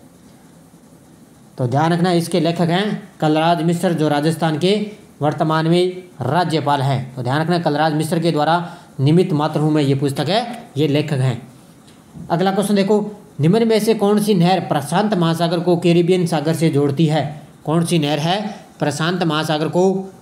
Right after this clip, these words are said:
कैरिबियन सागर से जोड़ती है? स्वेज नहर, कील नहर, पनामा नहर या बाल्टिक नहर? इसका जवाब दीजिए मुझे सारे विद्यार्थी, भी कौन सी नहर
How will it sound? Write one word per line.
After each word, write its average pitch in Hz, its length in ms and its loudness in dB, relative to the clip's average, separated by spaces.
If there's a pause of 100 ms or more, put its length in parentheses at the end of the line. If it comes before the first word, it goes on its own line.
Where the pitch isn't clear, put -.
(160)
कैरिबियन 170 420 0
सागर 160 260 0
से 170 140 0
जोड़ती 147 360 2
है? 160 160 0
स्वेज 160 300 0
नहर, 180 220 0 (400)
कील 170 240 2
नहर, 175 300 0 (180)
पनामा 160 320 0
नहर 165 220 0
या 170 160 2
बाल्टिक 147 380 0
नहर? 151 280 0 (640)
इसका 165 200 -2
जवाब 160 240 2
दीजिए 165 200 2
मुझे 170 180 0
सारे 165 180 0
विद्यार्थी, 165 360 2 (460)
भी 147 100 0
कौन 175 260 0
सी 185 160 0
नहर 165 340 2